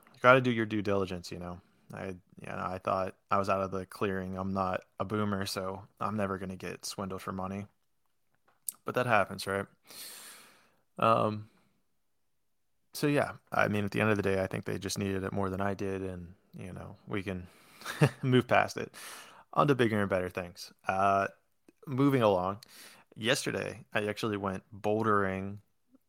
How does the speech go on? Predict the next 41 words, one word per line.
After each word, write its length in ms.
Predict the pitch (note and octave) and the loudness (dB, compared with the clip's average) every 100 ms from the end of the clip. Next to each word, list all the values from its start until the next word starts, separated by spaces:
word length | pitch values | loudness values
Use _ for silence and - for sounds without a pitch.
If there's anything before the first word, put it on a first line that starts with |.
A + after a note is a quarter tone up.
| _ | _
legitly 760 | G#2+ G2 G2 B2+ - G2 F#2+ A2+ - | -8 -4 0 0 0 -4 -4 -8 -16
for 180 | - F#2+ | -4 -2
the 80 | F#2 | 0
first 260 | G#2+ F#2+ | 0 0
time 220 | G#2+ G2 | 0 0
in 80 | F#2+ | -2
a 80 | F2 | -6
gym. 440 | F#2 G#2 G2 G2+ - _ _ _ - _ - _ - | -4 -2 -2 -4 -12 _ _ _ -20 _ -20 _ 0
Going 260 | G#2 G2+ | 2 2
in 80 | G2 | -2
San 240 | - G2+ | -2 -4
Diego, 460 | F#2 F#2+ G2 G2 F#2+ | -2 0 2 2 2
I'd 160 | F#2 F#2+ | 4 4
always, 200 | G2 G2 | 2 -2
like, 160 | F#2 | -2
find 240 | - G2+ F#2+ | 2 2 2
trails 560 | - G2+ G2 F#2+ F#2+ | 2 4 4 2 0
and 120 | G2 | -4
kinda, 460 | F2+ G2+ F#2+ F#2+ F#2 - - - _ | -4 -2 0 -2 -4 -8 -20 -20 _
quote 180 | - C3 | 4 6
unquote, 340 | A#2 A#2 F#2 - | 6 4 2 0
boulder 400 | G2+ G#2 G2+ G2 | 2 6 6 6
up, 320 | G2 - - | 4 0 -2
uh, 360 | G2 G2 - - - _ _ _ _ _ _ - | 2 2 0 -4 -8 _ _ _ _ _ _ -12
what 140 | - | -8
do 40 | |
you 80 | A2 | -6
wanna 120 | G2+ | -6
call 260 | G2+ G2 F#2+ | -2 0 2
it, 100 | G2 | 0
like, 120 | G2 | -2
rocks 480 | G2 G2+ F#2+ F#2 - | 4 6 6 4 -2
and 100 | F#2+ | -4
whatnot. 440 | F#2+ F#2+ F#2 - - _ | -4 -4 -4 -4 -8 _
Nothing 540 | A2+ A#2+ A#2+ A#2 A#2+ G#2+ | -8 0 4 4 2 -2
any 140 | G#2 | -2
very, 280 | G2 F#2+ G2 - | 0 -2 -4 -6
nothing 280 | A2+ A#2 B2 | -2 -2 2
very 180 | G#2+ F#2 | 2 2
difficult. 600 | - - G2 G2+ F#2+ - _ _ - - - _ _ _ _ _ _ _ - | -2 -6 0 0 0 -4 _ _ -20 -20 -20 _ _ _ _ _ _ _ -4
But 180 | G2+ | -4